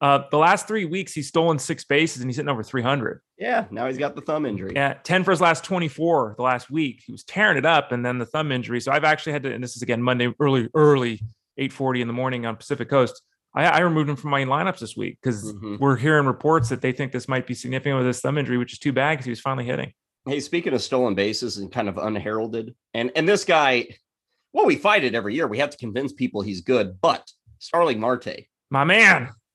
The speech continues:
Speaker 2: Man, twelve stolen bases since, since the All-Star break. Twelve! Nobody else in baseball has more than six. And, and Ray, I mean, my God, if he were for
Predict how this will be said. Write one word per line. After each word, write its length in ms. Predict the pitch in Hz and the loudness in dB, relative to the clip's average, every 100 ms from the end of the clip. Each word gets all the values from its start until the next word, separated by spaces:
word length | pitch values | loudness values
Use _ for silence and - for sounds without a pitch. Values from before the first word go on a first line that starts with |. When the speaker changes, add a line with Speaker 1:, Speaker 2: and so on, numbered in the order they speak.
| _ | _
Speaker 2:
Man, 380 | 127 151 107 92 _ - | -2 0 0 -2 _ -20
twelve 640 | - 160 175 202 233 214 - | -2 4 6 6 2 0 -6
stolen 460 | - 156 165 156 123 | -4 0 2 2 4
bases 640 | 127 127 110 87 - - _ _ _ _ _ _ _ | 2 2 -2 -10 -14 -18 _ _ _ _ _ _ _
since, 420 | - - - - | -6 -6 -6 -18
since 500 | - - 117 - - - | -12 -8 -8 -8 -14 -4
the 100 | 117 | 0
All-Star 320 | 107 104 90 | 0 -2 -8
break. 200 | 85 - _ _ _ _ _ _ | -8 -12 _ _ _ _ _ _
Twelve! 420 | 269 392 262 127 - _ _ - | 4 6 6 2 -4 _ _ 0
Nobody 240 | 247 254 | 4 6
else 160 | 233 214 | 4 4
in 80 | 175 | 6
baseball 320 | 190 190 160 | 4 4 2
has 140 | 151 147 | 2 2
more 120 | 170 | 0
than 180 | 143 101 | 0 -4
six. 640 | - - 208 - - - _ _ _ _ _ _ _ - | -4 0 -2 -2 -14 -14 _ _ _ _ _ _ _ 0
And, 380 | 160 156 151 - | 2 4 0 -2
and 220 | 160 151 | -4 -2
Ray, 260 | 165 208 170 | -2 0 -2
I 60 | |
mean, 260 | 127 120 92 | -2 -4 -4
my 140 | 101 165 | -6 -6
God, 420 | - 117 170 92 | -6 0 0 0
if 100 | 101 | -4
he 60 | 170 | -4
were 180 | 139 | -4
for 240 | 98 113 | -6 -8